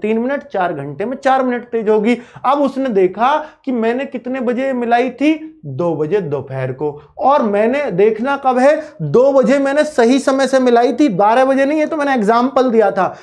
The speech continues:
दो बजे सही समय से मिलाई थी और मैं रात को दस बजे अगर टाइम देख रहा हूं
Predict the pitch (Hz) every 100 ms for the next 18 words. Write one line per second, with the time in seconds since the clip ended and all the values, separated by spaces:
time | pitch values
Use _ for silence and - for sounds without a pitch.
0 | _ 165 151 262 277 262 285 294 240 247
1 | 240 240 247 240 233 208 185 185 185 247
2 | 311 311 - - 240 233 214 185 190 208
3 | - 262 214 156 185 185 170 185 202 165
4 | 175 - 165 156 139 139 156 202 285